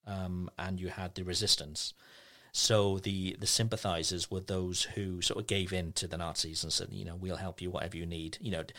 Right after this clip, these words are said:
And y-, you got, you, you can only imagine at the time, you know, people were being slaughtered. So, you know, the, the pressure on you to sort of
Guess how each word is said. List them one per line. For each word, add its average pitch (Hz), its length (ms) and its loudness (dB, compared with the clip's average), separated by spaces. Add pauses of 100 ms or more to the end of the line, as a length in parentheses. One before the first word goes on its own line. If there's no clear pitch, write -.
(680)
And 135 180 8
y-, - 60 -2
you 139 300 0
got, - 160 2
you, 151 320 -4
you 160 80 -2
can 143 100 4
only 160 140 8
imagine 117 460 6
at 95 100 -2
the - 60 -2
time, 90 280 2
you 107 60 2
know, 98 80 2
people 151 260 0
were 113 60 2
being 104 180 2
slaughtered. 107 540 4
So, 101 240 2
you 95 240 0
know, 98 140 0
the, - 280 0 (300)
the - 60 -8
pressure 113 500 6
on 101 160 6
you 85 180 0 (100)
to 104 100 2
sort 101 240 4
of 92 260 -4